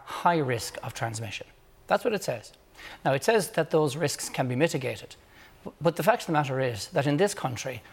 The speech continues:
they're not mitigated by the size of the, the classes, because we have the largest in the European Union. Any mitigations we had in relation to contact tracing were removed.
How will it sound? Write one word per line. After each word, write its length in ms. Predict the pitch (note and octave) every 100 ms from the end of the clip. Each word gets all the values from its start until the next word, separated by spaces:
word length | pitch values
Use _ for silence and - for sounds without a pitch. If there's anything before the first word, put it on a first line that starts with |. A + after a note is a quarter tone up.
| -
they're 180 | E3+ D#3+
not 100 | G#3
mitigated 500 | A3 F3 D#3+ C#3+ C3+
by 100 | C3
the 120 | A#2+
size 340 | - C3+ C3 A#2+
of 180 | A#2 B2
the, 260 | A#2 A#2+
the 140 | C#3 B2+
classes, 380 | C3 C3+ G3+
because 200 | D3+ B2+ A#2+
we 20 |
have 60 |
the 180 | A#2 A#2+
largest 240 | A#2+ A2+ A#2
in 60 |
the 40 | A#2+
European 260 | A2+ A#2
Union. 240 | A#2 A#2+ - - - - - - -
Any 180 | F3+ E3+
mitigations 560 | D3+ C#3+ D3 C#3 C3
we 60 | C3
had 240 | C3 E3+
in 80 | E3
relation 380 | C3 B2+ B2 A#2+
to 40 |
contact 400 | - B2 B2 A#2+ -
tracing 280 | B2 C3
were 100 | A#2+
removed. 460 | A#2+ C3 D3 B2